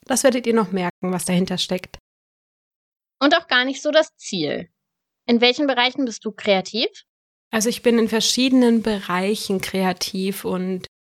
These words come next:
Speaker 1: wenn ich das jetzt ganz kurz erklären müsste oder mit zwei Worten, dann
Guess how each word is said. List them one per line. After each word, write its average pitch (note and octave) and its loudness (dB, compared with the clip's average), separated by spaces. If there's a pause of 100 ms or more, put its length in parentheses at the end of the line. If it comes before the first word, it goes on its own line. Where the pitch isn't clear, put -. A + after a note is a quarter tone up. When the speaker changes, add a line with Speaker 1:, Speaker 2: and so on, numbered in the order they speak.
(260)
Speaker 1:
wenn A3+ 4
ich G#3 -4
das G#3 -2
jetzt A3+ -2
ganz G#3 -2
kurz - -4
erklären G#3+ -2
müsste G#3 -2
oder F#3+ -2
mit F#3+ -4
zwei F#3 -4
Worten, G3+ -4 (360)
dann F3+ -4